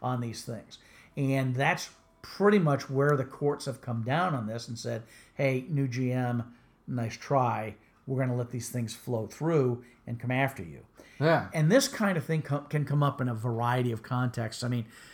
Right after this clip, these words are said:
Speaker 1: instead of it being G M, think of it as, uh, uh, American Toaster Ovens, Inc. You know, they make toaster ovens. What do we know about toaster ovens?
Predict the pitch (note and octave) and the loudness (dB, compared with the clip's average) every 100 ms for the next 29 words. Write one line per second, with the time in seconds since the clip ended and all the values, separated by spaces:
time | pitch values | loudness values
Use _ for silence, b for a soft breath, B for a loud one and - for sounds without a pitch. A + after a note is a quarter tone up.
0 | b - B2+ B2+ D#3 C#3+ B2+ C3 - C#3 | b -4 -2 0 2 2 2 0 0 0
1 | B2+ B2+ C3+ C3+ B2+ - C#3+ C3+ B2 B2 | 2 2 2 2 0 0 -2 0 0 0
2 | A#2+ G#2+ B2 A#2+ A#2 A2 b b - B2 | 0 -2 0 0 0 -4 b b -8 -4
3 | A2+ A2+ C3+ C3+ D3+ D3 D3 C#3 - - | -4 -2 2 6 6 6 4 2 2 4
4 | D#3+ D#3 C3+ C3+ C3+ A2+ G#2 G#2 D#3 A#2+ | 4 4 -2 -2 -2 -2 -4 -4 -4 -4
5 | - - b b b b - C3 C3 C3+ | -6 -20 b b b b -2 0 2 0
6 | C3+ - E3 D#3+ B2+ A2 F#2 F#2+ A#2 C#3+ | -2 2 4 4 0 -2 -4 -6 2 6
7 | D#3+ D#3 D3+ D3 C3+ - D#3+ D#3+ - A#2+ | 8 8 6 6 2 2 4 4 2 -4
8 | G2 - - | -4 -10 -16